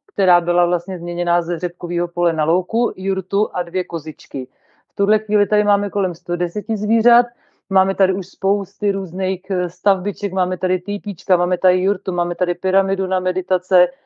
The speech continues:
zvířata tady mají několik výběhů, spousty domečků, takže my jsme se opravdu posunuli daleko. A vlastně, jak jsme tam mluvili o tom, že bychom sem chtěli brát i ty děti, eh, třeba z dětských domovů,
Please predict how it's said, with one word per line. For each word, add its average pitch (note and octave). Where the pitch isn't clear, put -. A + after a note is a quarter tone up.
zvířata F#3+
tady F#3+
mají F3+
několik F#3
výběhů, F#3
spousty F#3+
domečků, F#3
takže F#3
my E3+
jsme F3+
se E3
opravdu F#3
posunuli F#3+
daleko. F3+
A -
vlastně, F#3
jak F#3
jsme G3
tam G3
mluvili F#3+
o F#3
tom, F#3+
že F#3+
bychom F#3
sem F#3+
chtěli F#3
brát F3
i E3
ty G3+
děti, F#3+
eh, F3
třeba F3
z D#3+
dětských F3+
domovů, F3+